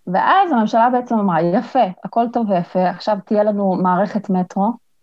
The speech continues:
אבל, אה, מה נעשה עם המרחבים של התחנות?" כלומר, מגיע עכשיו מטרו לתוך רקמה אורבנית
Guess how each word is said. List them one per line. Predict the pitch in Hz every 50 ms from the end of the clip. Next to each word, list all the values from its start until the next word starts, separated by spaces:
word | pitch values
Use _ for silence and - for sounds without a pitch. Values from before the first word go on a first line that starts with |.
| _ _ _ _ _ _ _ _ _ _ -
אבל, | 180 180 165 180 185 180 185 185 180 180
אה, | 175 175 180 180 175 175 - - -
מה | 185 190 196
נעשה | 214 226 240 240 - - 254 247 247 254
עם | 254 247
המרחבים | 240 240 233 233 233 220 220 - 233 208 226 254
של | 240 - 240
התחנות?" | 233 233 226 - 247 254 233
כלומר, | - - 196 190 185 180 175
מגיע | 185 190 180 185 226 262
עכשיו | 254 254 - 226 202
מטרו | 196 190 196 196 - 220 226
לתוך | 214 185 180 - 226 226 - 233
רקמה | 202 196 - 220 208 208
אורבנית | 196 180 175 180 180 180 208 233 233 _